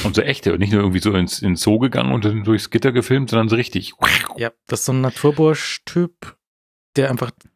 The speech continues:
Speaker 2: weiß nicht, dreihundert Tage im Jahr irgendwo im Schlamm liegt und wartet, dass ein Bär vorbeikommt.
Speaker 1: Mhm.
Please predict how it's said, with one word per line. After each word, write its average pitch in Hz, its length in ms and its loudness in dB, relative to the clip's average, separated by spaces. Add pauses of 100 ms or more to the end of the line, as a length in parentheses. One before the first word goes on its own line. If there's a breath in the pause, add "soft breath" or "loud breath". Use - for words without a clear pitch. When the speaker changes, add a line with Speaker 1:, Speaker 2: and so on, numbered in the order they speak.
(240)
Speaker 2:
weiß 123 160 -2
nicht, 117 140 0
dreihundert 117 440 2
Tage 110 280 2
im 120 100 0
Jahr 110 240 4
irgendwo 113 260 2
im 110 80 0
Schlamm 110 300 2
liegt 120 240 2
und 110 140 2
wartet, 104 340 2
dass 104 100 0
ein 107 100 0
Bär 110 180 2
vorbeikommt. 101 640 -2 (320)
Speaker 1:
Mhm. 98 520 2